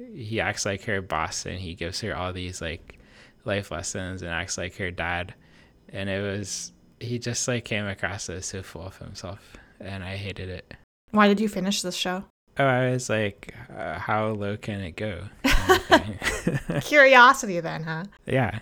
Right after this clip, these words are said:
Speaker 1: exactly.
Speaker 2: I see. Okay.
Speaker 1: Well, the next one, wait, why did we put this in mediocre?
Speaker 2: Oh, I don't know. You had the choice to put it or move it.
Speaker 1: Oh, uh, okay. Well, yeah, I guess it belongs in mediocre.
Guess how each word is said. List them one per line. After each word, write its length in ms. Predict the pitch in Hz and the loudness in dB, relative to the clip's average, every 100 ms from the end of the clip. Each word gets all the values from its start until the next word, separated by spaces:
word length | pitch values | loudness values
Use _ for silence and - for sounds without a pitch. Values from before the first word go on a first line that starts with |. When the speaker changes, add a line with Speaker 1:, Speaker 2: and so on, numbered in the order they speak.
| - - - | -12 -20 -8
Speaker 1:
exactly. 340 | 104 104 107 202 | -6 -2 2 4
Speaker 2:
I 20 | |
see. 340 | 143 - - 208 - - _ - | 4 0 -2 -4 -8 -18 _ -6
Okay. 300 | 240 - 480 - _ _ _ _ _ _ _ _ | -4 -2 -4 -6 _ _ _ _ _ _ _ _
Speaker 1:
Well, 180 | - 110 | -4 -2
the 140 | 107 113 | 0 2
next 300 | 151 180 - | 2 0 2
one, 440 | 123 117 110 113 - _ _ _ _ _ - | 2 4 2 -2 -6 _ _ _ _ _ 0
wait, 200 | 139 101 | 2 4
why 200 | 113 127 | 4 6
did 180 | 139 131 | 4 4
we 140 | 127 | 2
put 260 | - 123 - | 2 -2 -2
this 220 | 117 - | -4 -2
in 160 | 107 | -4
mediocre? 680 | 104 107 98 98 - 87 101 - _ _ - | -4 -4 -6 -8 -8 -10 -10 -14 _ _ 0
Speaker 2:
Oh, 80 | |
I 120 | 226 220 | 6 8
don't 120 | 294 | 8
know. 160 | 320 | 8
You 200 | 208 254 | 8 8
had 200 | 285 233 | 8 8
the 60 | 220 | 6
choice 320 | 214 220 247 | 4 6 6
to 100 | 240 | 4
put 160 | 208 202 | 2 2
it 160 | - | 4
or 100 | 214 | 4
move 220 | 202 190 180 | 4 6 2
it. 240 | 160 - - | 0 -2 2
Speaker 1:
Oh, 60 | |
uh, 340 | 113 107 101 92 - | 4 4 2 0 -2
okay. 480 | - 113 98 92 113 - - | -6 -4 -2 -4 -6 -10 -4
Well, 500 | 120 117 113 113 113 - - | 2 4 4 2 0 -4 -8
yeah, 280 | - 185 170 | 4 8 8
I 120 | 165 170 | 8 6
guess 260 | 156 - | 6 6
it 180 | 135 123 | 2 2
belongs 340 | 113 104 101 | 0 0 -2
in 160 | 101 95 | -4 -6
mediocre. 640 | 90 92 90 87 - 90 | -8 -6 -6 -6 -8 -8